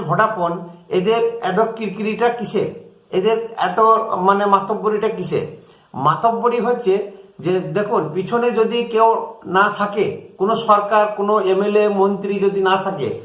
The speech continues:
তা কারো কিন্তু সাহস হবে না এই জিনিসটা করতে।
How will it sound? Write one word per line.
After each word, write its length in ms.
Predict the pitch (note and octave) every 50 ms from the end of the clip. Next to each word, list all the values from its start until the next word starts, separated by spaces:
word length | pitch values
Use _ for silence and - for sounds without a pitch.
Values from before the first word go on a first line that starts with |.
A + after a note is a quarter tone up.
| - -
তা 80 | - F3
কারো 380 | - F3+ F3 F3+ F#3+ G#3+ A3+ A3+ - - F#3+
কিন্তু 220 | F3+ E3+ F3+ G#3
সাহস 340 | G3+ F3 F3 D#3+ E3+ F#3+ F3 -
হবে 260 | - D3 D3 D3 D3 D3
না 140 | D#3 D3+ C3 G2+ - - - - - _ _ _ _ _ _ -
এই 160 | E3 E3+ E3
জিনিসটা 280 | F3+ F#3 F3+ - G#3 F3
করতে। 360 | - D3+ D3 D3+ - -